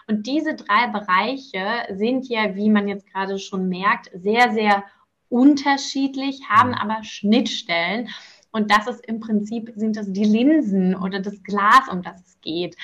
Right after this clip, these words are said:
Speaker 1: Ähm, man hat halt im, in den Mikroskopen, weiß man ja auch, hat man ja auch viel mit Licht und Glas und so weiter zu tun. Das Gleiche bei den medizintechnischen, äh, Geräten, wo man mit einer Kamera quasi in den Körper ja reingeht.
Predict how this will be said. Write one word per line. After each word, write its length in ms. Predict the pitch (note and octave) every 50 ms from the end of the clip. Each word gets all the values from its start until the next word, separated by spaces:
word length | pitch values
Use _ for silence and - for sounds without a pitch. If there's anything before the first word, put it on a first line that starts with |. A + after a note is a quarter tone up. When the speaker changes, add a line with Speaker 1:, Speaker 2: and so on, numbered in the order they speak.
| - - - - - - - - G#3
Speaker 1:
Ähm, 680 | G#3 G3 G3 G3 F#3+ F#3+ F#3 F#3 F#3 F3+ F#3 F#3 F#3 F#3+
man 240 | G#3 G#3 G3+ G#3
hat 140 | G#3+ G#3 G#3
halt 180 | A3 G#3 G#3+ -
im, 240 | - G3+ G3 G3 G3
in 140 | - G#3
den 100 | G#3 G3+
Mikroskopen, 720 | G#3 G#3 G#3 - G#3+ - - - D4 - B3+ A#3+ A#3 G#3+
weiß 180 | G#3+ G#3 G#3 G#3+
man 100 | G#3+ G#3
ja 240 | G3+ F#3+ F#3+ G#3 A3
auch, 60 | A3
hat 100 | G#3+ -
man 100 | G#3 G#3
ja 200 | G3+ - - A3
auch 140 | - - -
viel 140 | B3 B3 A#3
mit 140 | A#3 G#3+
Licht 320 | A3 G#3+ A#3 A#3 A3 - G3+
und 120 | G#3+ G#3+ G#3
Glas 340 | G#3 G3+ G3+ G#3 B3+ B3+
und 120 | A#3 A3+ A3
so 80 | G#3
weiter 260 | G#3 G#3+ G#3+ G#3+ G#3+ -
zu 160 | - G3+ -
tun. 300 | - - A3 A3+ G#3+ G#3+ - - - - -
Das 160 | G#3+ G#3 _
Gleiche 380 | - G3+ G3 G3 G#3+ G#3+ - G#3
bei 100 | G#3 G3
den 280 | G3+ G3+ G3+ G3+ G3+
medizintechnischen, 1500 | G3+ G3 G3 G#3 F#3+ - - - A#3+ B3 C4 - - A#3 A3+ A#3 - A3 A3 A3 - - - G#3+ G#3+ G#3 G#3 G#3 G#3 G#3 - - - - -
äh, 220 | G#3+ G#3+ G#3 G3+
Geräten, 400 | G3+ G#3+ G#3 G#3+ A3 - - G3+
wo 80 | G#3+ G#3
man 120 | G#3 G3+
mit 140 | G#3 G#3 G#3+
einer 80 | G#3 G#3+
Kamera 420 | - - G#3+ A3 A#3 A3 A3 G#3
quasi 300 | G#3+ - G#3 G3+ G3 G#3
in 240 | G3+ G#3+ A3 A3+ G#3+
den 140 | G#3+ G#3 G#3
Körper 400 | G#3 G#3+ A3 G#3+ G#3+ - A3 G#3+
ja 140 | G#3 G3+
reingeht. 640 | G3 F#3 F#3 F#3 G3+ G#3 G#3 G#3 G#3 G3 G3+ G3+